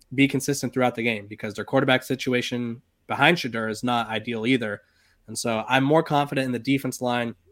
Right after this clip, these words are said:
um, than I am in the offense line. I would, I would hang my hat on the defense line a little more. They brought in experience. They brought in former five stars who didn't pan out.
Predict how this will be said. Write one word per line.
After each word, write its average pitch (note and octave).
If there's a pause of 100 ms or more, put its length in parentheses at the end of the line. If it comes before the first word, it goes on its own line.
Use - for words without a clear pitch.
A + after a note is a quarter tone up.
(120)
um, G#2+
than A#2+
I A#2
am A#2
in A2+
the A2
offense G2+
line. G2+
I A#2
would, A#2+ (440)
I B2
would C3
hang D3+
my C#3+
hat C#3
on C3
the B2+
defense B2+
line B2
a A#2
little B2
more. A#2+
They A2+ (120)
brought A2+
in A#2
experience. A#2
They A2
brought A2+
in A2 (340)
former C3
five A#2+
stars A#2
who -
didn't A#2
pan A#2
out. A2+